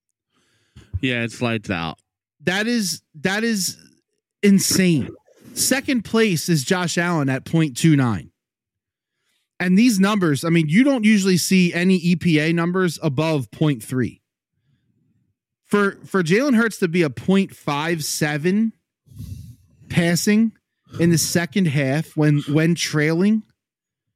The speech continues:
Speaker 2: is, is like Michael Jordan shit.
Speaker 1: But
Speaker 2: It, it literally is.
Speaker 1: I know that, but it leads, it, it leads to the conversation.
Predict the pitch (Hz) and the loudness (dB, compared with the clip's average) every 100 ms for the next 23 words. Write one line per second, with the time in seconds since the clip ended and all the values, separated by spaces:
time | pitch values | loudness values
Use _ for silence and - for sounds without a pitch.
0 | _ 190 185 147 - 190 156 202 - 156 | _ 0 0 0 0 0 0 -2 -2 0
1 | 185 214 214 131 160 190 156 107 - 92 | 0 2 0 2 2 2 0 -2 -4 -6
2 | 71 _ _ _ _ _ _ _ - - | -8 _ _ _ _ _ _ _ -20 -20
3 | _ _ _ _ _ _ _ _ _ _ | _ _ _ _ _ _ _ _ _ _
4 | _ _ _ 240 190 180 - - - 208 | _ _ _ -4 -4 -6 -10 -8 -2 0
5 | 202 254 247 190 202 254 76 - - _ | 2 2 2 4 4 2 -2 -12 -14 _
6 | _ _ _ _ - - _ _ _ _ | _ _ _ _ -16 -16 _ _ _ _
7 | _ _ - 185 208 226 214 160 135 135 | _ _ -8 -2 0 0 0 0 -4 -2
8 | 175 160 156 - - 175 165 151 165 180 | -2 0 -4 -6 -8 -8 -8 0 2 4
9 | 156 165 113 165 151 156 185 156 165 156 | 2 -2 -2 -2 2 4 4 4 2 0
10 | 160 147 135 127 - 208 277 - 123 117 | -2 -4 -6 -6 -4 -2 -2 -2 -2 -2
11 | 113 120 | -4 -10